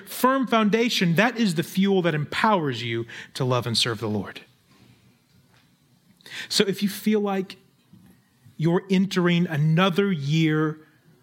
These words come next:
of plodding, if you feel like you should be farther along by now as a Christian, if it seems like you're making the same resolutions year after year and you're just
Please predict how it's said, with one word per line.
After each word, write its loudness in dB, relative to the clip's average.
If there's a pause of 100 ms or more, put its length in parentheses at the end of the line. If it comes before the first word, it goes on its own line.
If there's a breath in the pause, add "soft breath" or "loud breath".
(160)
of -12
plodding, -6 (1500 loud breath)
if 0
you 2
feel 0
like 0
you 2
should 0
be 2
farther 2
along 2
by 2
now -2 (320 loud breath)
as -2
a -4
Christian, -6 (2250 soft breath)
if 0
it 2
seems 2
like 2
you're 2
making 2
the 0
same 2
resolutions 2
year 2
after -2
year 0
and -4
you're -2
just -2